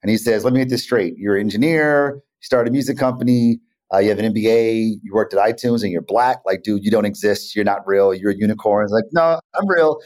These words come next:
Totally." He's like, "Well, you should come run digital strategy for Beyonce." And I'm like, "Yeah, I should totally do that." So I moved to New York, ran digital strategy for Beyonce, uh, before moving into the world of, of advertising, actually with our, our mutual friend, Avi Savar,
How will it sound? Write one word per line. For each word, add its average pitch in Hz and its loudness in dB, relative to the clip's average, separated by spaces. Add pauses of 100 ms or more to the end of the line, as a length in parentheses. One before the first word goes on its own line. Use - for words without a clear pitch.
(180)
Totally." 151 0
He's 117 -2
like, 117 0
"Well, 120 2
you 131 -2
should 143 -4
come 131 0
run 117 2
digital 110 -2
strategy 107 0
for 104 -6
Beyonce." 98 -4
And 80 -20
I'm 85 -16
like, 82 -10
"Yeah, 87 0 (260)
I - -20
should - -16
totally 110 -2
do 92 -6
that." 73 -2 (480)
So 117 2
I - 4
moved 127 -2
to 127 -4
New 131 4
York, 117 2
ran 117 0
digital 113 -2
strategy 113 0
for 113 -8
Beyonce, 101 -2 (400)
uh, 98 2
before 107 0 (120)
moving 120 0
into 135 -4
the 156 0
world 156 2 (120)
of, 131 0
of 147 2
advertising, 98 -6
actually 120 -4
with 127 -2
our, 123 -2
our 110 -2
mutual 123 -4
friend, 120 -4
Avi 117 -2
Savar, 120 -2